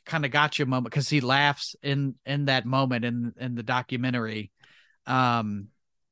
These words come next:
and then it kind of ends that way. So they, they believe that this guy, Ron Watkins,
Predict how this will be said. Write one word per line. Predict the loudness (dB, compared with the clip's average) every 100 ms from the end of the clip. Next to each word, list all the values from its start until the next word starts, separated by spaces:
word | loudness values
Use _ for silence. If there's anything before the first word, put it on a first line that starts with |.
| -4
and | 0
then | 2 2
it | -2 -2
kind | 0 2
of | 2
ends | 0 0
that | -2 0
way. | -6
So | -2 -2
they, | 0 -2 -2
they | -2
believe | 0 4 6 6 6
that | 0 -4
this | 0
guy, | 2 4
Ron | 4 2 4
Watkins, | 2 2 0 -4 -4 -6 -10